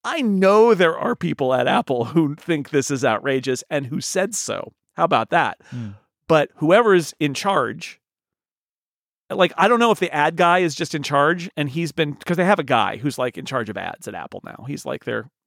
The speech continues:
Speaker 1: their ad maven.
Speaker 2: We were talking about him a while ago, right? When it grew
Speaker 1: Right.
Speaker 2: up by a thousand million percent or whatever it was. Yeah, that was a Mark Gurman report.
Speaker 1: Right, exactly. And at the time, I was like, "Oh, boy, okay, what does that mean?"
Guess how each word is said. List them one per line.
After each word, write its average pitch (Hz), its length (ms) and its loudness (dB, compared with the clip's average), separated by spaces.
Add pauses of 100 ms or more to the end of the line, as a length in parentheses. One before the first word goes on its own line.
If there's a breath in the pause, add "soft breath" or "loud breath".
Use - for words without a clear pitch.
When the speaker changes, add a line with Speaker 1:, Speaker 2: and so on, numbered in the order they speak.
Speaker 1:
their 107 260 -8
ad 113 240 -4
maven. 104 240 -6
Speaker 2:
We 160 80 0
were 151 80 0
talking 151 320 -2
about 123 200 0
him 117 80 -6
a 117 40 -2
while 127 240 0
ago, 120 180 -2
right? 117 220 -2
When 117 180 -6
it 110 140 -8 (140)
grew 135 160 -2
Speaker 1:
Right. 143 200 4
Speaker 2:
up - 40 -8
by 113 180 -2
a 107 80 -4
thousand 110 500 -6
million 107 320 -4
percent 107 400 -8
or 104 100 -10
whatever 101 340 -10
it 95 100 -12
was. 98 380 -14 (220)
Yeah, 104 260 -10
that 135 80 -6
was 113 140 -4
a 120 60 -4
Mark 120 260 0
Gurman 120 340 -4
report. 98 360 -12 (200)
Speaker 1:
Right, 151 440 0
exactly. 147 720 -2
And 165 140 0
at 185 140 -2
the 170 60 -6
time, 196 240 2
I 165 60 4
was 151 100 0
like, 151 140 2
"Oh, 156 100 4
boy, 135 260 2
okay, 147 260 0
what 139 120 2
does 139 120 -4
that 123 160 0
mean?" 147 280 -4